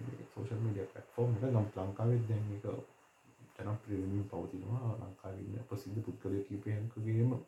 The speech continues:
ඒ සෝෂල් මීඩියා ප්‍රසිද්ධ පුද්ගලයෝ කීපයකගේම පොඩ්කාස්ටිං චැනල්ස් තියෙනවා. ඉතින් මේ, මේ පොඩ්කාස්ටිං එකත් එක්ක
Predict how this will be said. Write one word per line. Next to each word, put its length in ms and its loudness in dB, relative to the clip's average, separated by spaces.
ඒ 180 -8
සෝෂල් 400 -2
මීඩියා 320 0
ප්‍රසිද්ධ 380 0
පුද්ගලයෝ 500 0
කීපයකගේම 460 2
පොඩ්කාස්ටිං 580 -2
චැනල්ස් 320 2
තියෙනවා. 320 -4
ඉතින් 240 0
මේ, 200 2
මේ 180 0
පොඩ්කාස්ටිං 680 4
එකත් 460 -6
එක්ක 280 -18